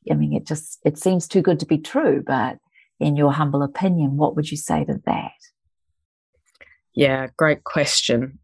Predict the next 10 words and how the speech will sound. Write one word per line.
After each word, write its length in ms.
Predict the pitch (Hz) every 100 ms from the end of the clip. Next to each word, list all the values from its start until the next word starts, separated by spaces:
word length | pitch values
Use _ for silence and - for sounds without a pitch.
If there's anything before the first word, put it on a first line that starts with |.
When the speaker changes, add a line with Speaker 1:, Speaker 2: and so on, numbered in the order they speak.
| _ -
Speaker 2:
Uh, 240 | 156 156 -
and 240 | 175 185
we 220 | 208 277 269
carry 560 | - 202 196 233 233
these 300 | 190 175 -
little 340 | 165 160 147 - _ -
traumas 600 | - 151 151 147 139 -
in 160 | 131
us, 400 | 131 175 - - _
or, 200 | 131 120